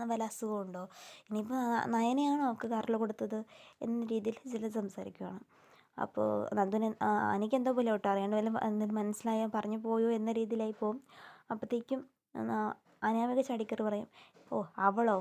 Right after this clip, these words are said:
ഞാനത് കൊടുക്കാൻ തയ്യാറായിരുന്നു, പക്ഷേ അത്, ആ, എനിക്കത് കൊടുക്കാൻ പറ്റിയില്ല, ഞാനത് കൊടുക്കാൻ തയ്യാറായിരുന്നു. എന്നിട്ട്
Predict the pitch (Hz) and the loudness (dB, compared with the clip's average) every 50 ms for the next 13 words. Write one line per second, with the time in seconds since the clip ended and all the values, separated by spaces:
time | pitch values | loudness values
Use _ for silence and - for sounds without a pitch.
0 | 185 - - - 220 214 233 254 277 285 - - 294 285 294 302 302 302 285 269 | 0 -4 -4 -2 -2 0 0 0 -2 0 2 4 4 4 2 -2 -2 0 0 0
1 | 269 269 277 277 262 247 226 196 202 - - - - - - - 277 - - - | 2 0 0 -2 -2 -2 -4 -4 -6 -6 -6 -6 -6 -6 -6 -6 -8 -8 -8 -14
2 | - - - - - 220 208 247 269 285 285 269 - - - 214 202 202 196 196 | -20 -20 -20 -14 -8 -2 4 6 6 6 6 4 2 2 0 0 0 0 0 0
3 | 196 196 202 196 - - - - - _ _ - - _ _ _ _ _ - 220 | 0 -2 -2 -2 -4 -6 -8 -12 -18 _ _ -20 -20 _ _ _ _ _ 0 2
4 | 233 240 233 - 339 330 320 311 294 - - 294 285 277 277 277 254 233 208 208 | 4 4 4 2 2 2 2 0 -2 -2 -2 0 0 0 0 0 -2 -2 -2 -2
5 | 202 214 233 269 277 269 262 254 - 269 269 262 254 247 254 254 247 233 240 214 | -2 -2 0 0 2 2 2 2 2 0 0 2 0 0 0 0 -2 -2 -2 -4
6 | 208 208 208 208 - - | -4 -4 -4 -6 -10 -12